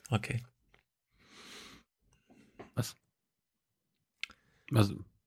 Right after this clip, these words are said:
Speaker 1: Hab ich nicht ganz verstanden, was er sagte.
Speaker 2: Die C D U in Sachsen
Speaker 1: Ja, das
Speaker 2: ist
Speaker 1: hab
Speaker 2: eine
Speaker 1: ich verstanden.
Speaker 2: rechte
Speaker 1: Das
Speaker 2: Partei.
Speaker 1: mit der Pizza hab ich nicht verstanden.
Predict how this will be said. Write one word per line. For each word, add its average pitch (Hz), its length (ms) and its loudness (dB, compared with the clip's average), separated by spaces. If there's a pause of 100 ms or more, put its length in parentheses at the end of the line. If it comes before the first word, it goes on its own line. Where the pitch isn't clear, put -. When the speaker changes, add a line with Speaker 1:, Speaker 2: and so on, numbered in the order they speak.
(120)
Speaker 1:
Hab 98 120 12
ich 95 100 12
nicht 95 160 12
ganz 113 160 10
verstanden, 113 400 10
was 117 100 10
er 117 120 10
sagte. 120 320 10 (600)
Speaker 2:
Die 87 340 6
C - 180 10
D 98 100 12
U 170 400 12 (240)
in 87 80 8
Sachsen 92 280 12
Speaker 1:
Ja, - 40 12
das 127 80 12
Speaker 2:
ist - 40 12
Speaker 1:
hab 143 40 12
Speaker 2:
eine 135 60 12
Speaker 1:
ich 123 60 12
verstanden. 117 320 12
Speaker 2:
rechte 110 200 12
Speaker 1:
Das 113 120 12 (100)
Speaker 2:
Partei. 110 60 10
Speaker 1:
mit 101 100 12
der 101 80 12
Pizza 117 300 12
hab 82 80 12
ich 95 120 8
nicht 95 140 6
verstanden. 95 580 6